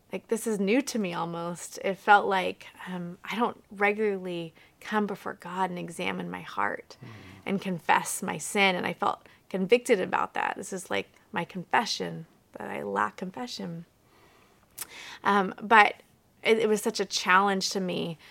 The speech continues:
Speaker 1: um, as I read this prayer and experienced that time with the women, um, and with silent confession, that Daniel has this humility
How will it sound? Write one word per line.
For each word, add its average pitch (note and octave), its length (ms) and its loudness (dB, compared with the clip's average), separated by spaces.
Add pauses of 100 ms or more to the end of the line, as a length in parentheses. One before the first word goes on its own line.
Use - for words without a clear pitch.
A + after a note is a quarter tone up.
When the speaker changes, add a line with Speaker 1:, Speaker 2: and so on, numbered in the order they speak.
(300)
Speaker 1:
um, F3+ 460 -4 (180)
as F#3+ 160 -2
I F#3 100 2
read F3+ 320 2
this F3 280 -4
prayer G3+ 640 -2 (460)
and F#3+ 180 0
experienced F#3 580 -2
that - 180 0
time F#3 420 -2
with F#3 100 -10
the G3 120 -6
women, G3+ 540 -6 (260)
um, F3+ 280 -10
and G3+ 120 -8
with F3 100 -8
silent G3 440 -2
confession, A3 640 -4
that F#3+ 220 2 (400)
Daniel G3+ 460 4
has F#3+ 440 4
this - 360 -8 (340)
humility F#3+ 920 0